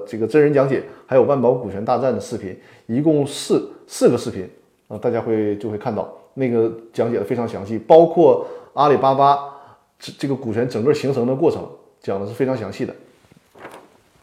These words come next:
喜马拉雅的听众呢，就直接在那个微信里面搜索“公司法大爆炸”的微信公众平台，然后回复“股权大战”，就可以看到我之前讲解的这个万宝股权大战的视频和，呃，那个，那个阿里巴巴，就是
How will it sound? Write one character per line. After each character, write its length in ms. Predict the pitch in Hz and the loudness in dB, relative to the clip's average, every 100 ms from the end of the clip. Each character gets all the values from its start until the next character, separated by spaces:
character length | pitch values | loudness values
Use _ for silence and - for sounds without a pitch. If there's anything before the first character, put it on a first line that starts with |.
| _ _ _ - | _ _ _ -4
喜 120 | 190 | 4
马 120 | 143 | 6
拉 120 | 131 | 8
雅 120 | 139 | 8
的 60 | 117 | 6
听 140 | 139 | 0
众 140 | 131 143 | 0 2
呢， 100 | 123 | 2
就 80 | 127 | 0
直 160 | 127 | 0
接 140 | 139 139 | 2 4
在 160 | 139 131 | 4 4
那 100 | 127 | 2
个 280 | 120 120 - - _ | 2 0 -4 -18 _
微 120 | 143 | -2
信 160 | 143 147 | 0 -2
里 60 | |
面 120 | 110 120 | -2 -2
搜 200 | 143 139 | 0 0
索 260 | 110 104 | 0 -2
“公 220 | 101 131 | -4 -8
司 100 | 127 | -6
法 100 | 120 | -6
大 140 | 95 117 | -2 -2
爆 100 | 120 | 0
炸” 160 | 135 | 0
的 240 | 120 110 107 | 0 0 0
微 100 | 123 | -2
信 120 | 131 | -4
公 80 | 139 | -4
众 120 | 139 | -4
平 100 | 139 | -2
台， 260 | 113 131 - - - - | 0 0 0 -10 -20 -14
然 120 | - 120 | -4 2
后 200 | 139 131 | 4 2
回 160 | - 117 | 0 -2
复 100 | 147 | -2
“股 140 | 127 98 | -6 -8
权 140 | 107 | -4
大 100 | 117 | -2
战”， 180 | 151 143 - - _ _ | -2 -4 -10 -20 _ _
就 120 | 120 | -10
可 160 | 117 123 | -2 -2
以 80 | |
看 160 | - 123 | 0 -2
到 80 | 104 | -2
我 80 | 98 | -4
之 120 | 104 | -6
前 220 | 107 113 | -8 -6
讲 180 | 113 107 | -6 -6
解 120 | 107 | -6
的 120 | - | -8
这 140 | - 104 | -10 -8
个 80 | |
万 160 | 110 135 | -4 -2
宝 80 | 139 | -2
股 100 | 123 | -4
权 140 | 110 | -2
大 100 | 127 | 0
战 220 | 135 139 | 2 2
的 180 | 131 120 | 2 0
视 140 | 113 110 | 0 -6
频 180 | 104 110 - _ | -6 -6 -12 _
和， 400 | 107 104 110 107 - - - - | -4 -2 -2 -4 -12 -20 -20 -14
呃， 240 | - 101 98 | -6 -4 -4
那 160 | 101 | -6
个， 120 | 92 | -8
那 80 | 90 | -10
个 300 | 90 80 82 - _ _ _ _ _ | -12 -12 -12 -16 _ _ _ _ _
阿 80 | 120 | -2
里 80 | 110 | 0
巴 100 | 113 | 2
巴， 220 | 117 113 - - - | 2 0 -4 -18 -16
就 100 | 98 | -10
是 240 | 104 | -6